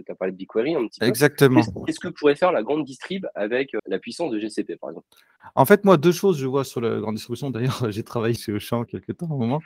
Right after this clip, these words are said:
Speaker 2: sur la partie data, parce qu'effectivement, là, t'as essayé de m'introduire sur la partie data. Et effectivement, la partie data, c'est quelque chose qui va intéresser toutes les entreprises.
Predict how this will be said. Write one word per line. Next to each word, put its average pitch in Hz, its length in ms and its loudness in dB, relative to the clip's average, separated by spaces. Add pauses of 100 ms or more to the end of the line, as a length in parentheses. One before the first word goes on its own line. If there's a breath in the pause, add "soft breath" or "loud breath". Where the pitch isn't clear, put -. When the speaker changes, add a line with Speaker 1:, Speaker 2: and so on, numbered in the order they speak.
Speaker 2:
sur - 160 0
la 123 100 6
partie 123 240 -2
data, 127 260 10
parce 160 160 0
qu'effectivement, 120 360 2
là, 110 140 6
t'as - 180 2
essayé 107 140 0
de 101 60 -2
m'introduire 107 340 0
sur - 140 0
la 104 40 2
partie - 220 -4
data. 147 340 2
Et 113 60 2
effectivement, 123 400 2
la 131 80 4
partie - 220 -4
data, 110 300 2
c'est - 240 -4
quelque - 180 -4
chose 151 180 0
qui - 140 -2
va 113 60 6
intéresser 117 340 0
toutes - 240 -4
les 131 100 2
entreprises. 123 460 -2